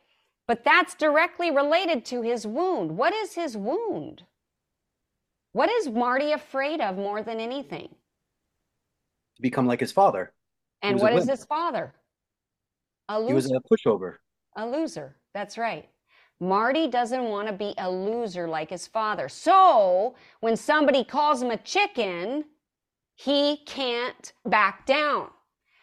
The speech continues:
Speaker 1: And it's a fatal flaw. It gets in his way time and time again. It just keeps tripping him up. And what Marty has to learn over the course of the telling, ultimately, is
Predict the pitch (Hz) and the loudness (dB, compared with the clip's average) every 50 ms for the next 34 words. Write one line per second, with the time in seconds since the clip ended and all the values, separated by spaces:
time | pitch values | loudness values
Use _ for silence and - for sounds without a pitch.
0 | _ _ _ - 247 226 220 220 220 220 220 - - - _ - 226 214 208 - | _ _ _ -2 0 2 2 2 2 0 -2 -6 -12 -12 _ -2 0 0 0 0
1 | - 208 196 196 190 196 202 202 - - 269 285 269 247 208 175 - - - 175 | -2 0 0 0 0 -2 -2 -4 -4 -2 0 2 2 2 2 2 0 -2 -2 -4
2 | - - 170 190 185 175 - - 202 202 208 202 - 214 220 262 254 233 214 180 | -4 -4 -4 -6 -6 -6 -6 -6 -6 -4 -4 -6 -4 -4 -2 0 2 2 2 0
3 | 160 139 - - - 175 165 160 165 165 175 180 165 - 196 180 180 185 196 202 | -2 -4 -6 -8 -8 -6 -6 -4 -4 -4 -6 -6 -6 -6 -6 -4 -4 -4 -4 -6
4 | 202 185 262 254 233 202 180 151 120 110 98 - - 170 180 180 - - _ _ | -4 -2 -2 0 0 -2 -4 -6 -8 -10 -10 -12 -8 -6 -6 -6 -8 -10 _ _
5 | - 202 - - - - - 196 - 190 180 185 202 247 262 - - - - - | -10 -10 -10 -10 -10 -10 -8 -8 -6 -4 -4 -4 -2 -4 -4 -4 -6 -10 -20 -20
6 | - - - - 233 233 240 240 - 233 233 240 269 320 392 427 403 359 285 247 | -20 -10 -4 -2 0 2 2 2 2 2 2 2 4 4 4 4 4 2 0 -2
7 | 247 247 233 208 - - 214 220 233 285 359 359 339 302 247 220 208 185 208 190 | -2 -4 -6 -6 -6 -6 -6 -4 -2 -2 -2 -2 -2 -2 -2 -4 -4 -4 -4 -6
8 | - - 262 262 247 - - 202 202 190 - 311 370 392 381 294 202 160 143 185 | -6 -4 -4 -4 -4 -4 -4 -6 -6 -2 2 4 4 6 4 4 2 0 -2 -2
9 | 247 285 277 - - _ _ - - 302 440 453 - 254 220 180 - 180 185 165 | -2 -2 -4 -6 -12 _ _ 2 4 4 4 4 2 -4 -6 -6 -6 -4 -4 -4
10 | 156 165 208 254 - _ _ _ _ _ _ _ - 269 247 240 220 - | -4 -4 -6 -8 -10 _ _ _ _ _ _ _ 2 4 4 4 2 -2